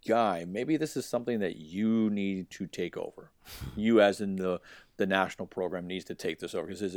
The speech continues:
Speaker 1: at the Olympic Training Center. And then so he was, then they took that over and they just took the holiday camp to the next level after that.
Speaker 2: Hmm.
Speaker 1: And, um, and it's just, and then also the, like, it used to be Southwest Zone teams and zone teams.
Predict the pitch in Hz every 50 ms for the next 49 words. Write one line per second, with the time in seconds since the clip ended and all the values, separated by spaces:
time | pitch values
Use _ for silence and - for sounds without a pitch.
0 | - - 95 95 90 - - 101 95 95 92 - 85 - - 113 110 101 - -
1 | - 82 - - - - - - - - - - - - 101 98 98 95 95 90
2 | - - 113 98 98 92 82 - _ _ _ _ _ _ - - 120 117 117 110
3 | 98 - - _ - - _ _ _ _ _ _ _ _ _ _ - 139 113 104
4 | 101 98 95 107 110 104 - - 120 - 107 92 101 113 123 110 104 95 98 101
5 | 101 98 - - - 120 104 - - - 95 87 - - 98 95 92 90 - -
6 | - 98 85 - - - - 104 90 87 85 82 78 - - 92 90 82 82 -
7 | - 85 - - 80 - - - - - - _ - - - - - _ _ -
8 | 107 98 95 90 87 87 85 - 95 95 92 90 87 85 85 85 82 - 98 98
9 | 92 92 87 - - 107 95 - - - 104 98 95 98 95 95 - - 98 101
10 | 98 - - 101 - - 101 - - - - - 104 101 95 92 - - _ _
11 | _ _ - _ - 104 104 - - 107 104 110 123 123 - 123 110 107 98 -
12 | - 110 101 98 - 107 95 82 80 95 101 92 92 87 - - 101 98 98 101
13 | 95 92 95 90 87 87 92 95 90 95 98 95 - 110 104 107 113 117 - -